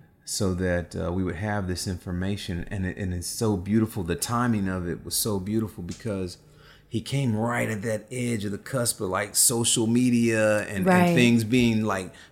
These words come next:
Speaker 1: being able to be memorialized for years to come. And so the information's out there.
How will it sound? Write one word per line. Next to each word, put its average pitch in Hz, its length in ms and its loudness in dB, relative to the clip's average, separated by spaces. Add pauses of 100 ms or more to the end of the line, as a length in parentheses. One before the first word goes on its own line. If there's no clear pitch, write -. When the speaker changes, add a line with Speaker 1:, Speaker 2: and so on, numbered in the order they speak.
Speaker 1:
being 110 140 0
able 110 140 2
to 107 40 2
be 107 140 2
memorialized 101 1400 6 (800)
for - 120 -6
years 110 380 -4
to 110 80 -4
come. 120 400 -6
And 101 100 -4
so 117 180 -2
the 101 140 -10
information's 123 640 -6
out - 300 -2
there. 98 360 -6